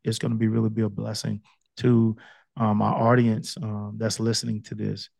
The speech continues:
especially to all my, my young men, uh, to all our fathers who are, who are tuned in and listening.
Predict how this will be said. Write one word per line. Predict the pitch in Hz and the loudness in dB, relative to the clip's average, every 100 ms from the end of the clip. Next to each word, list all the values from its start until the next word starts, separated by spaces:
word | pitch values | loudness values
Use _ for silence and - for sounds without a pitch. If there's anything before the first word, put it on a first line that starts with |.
| _ _ - | _ _ -6
especially | - 139 - | 2 4 4
to | 123 131 | 2 4
all | 123 123 | 4 4
my, | 120 113 - - | 4 2 0 -4
my | 113 113 | -4 0
young | 117 117 113 | 2 0 0
men, | 117 117 113 110 _ _ _ _ - | 0 0 0 -4 _ _ _ _ -8
uh, | 113 110 110 113 | -4 -4 -4 -2
to | 120 | 2
all | 117 120 | 4 4
our | 113 110 | 2 0
fathers | 120 117 117 113 113 - _ - | -2 0 0 -4 -8 -14 _ -4
who | 131 | -2
are, | 117 113 | -2 -4
who | - 127 | -4 -2
are | 113 | -2
tuned | - 123 117 | 0 0 0
in | 117 | 0
and | 113 110 | 0 0
listening. | 113 - 117 107 | -2 -4 -6 -6